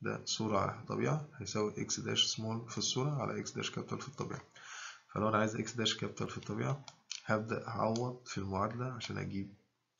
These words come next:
اكس داش او علشان احسب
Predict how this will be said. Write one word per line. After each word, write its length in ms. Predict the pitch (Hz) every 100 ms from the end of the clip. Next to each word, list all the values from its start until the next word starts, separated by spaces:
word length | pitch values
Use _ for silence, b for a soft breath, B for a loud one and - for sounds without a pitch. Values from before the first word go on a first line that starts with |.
| -
اكس 180 | -
داش 340 | - 98 - - _ _ _ _ B B B B -
او 240 | 98 95
علشان 440 | 90 90 90 98 92
احسب 420 | 101 - - 104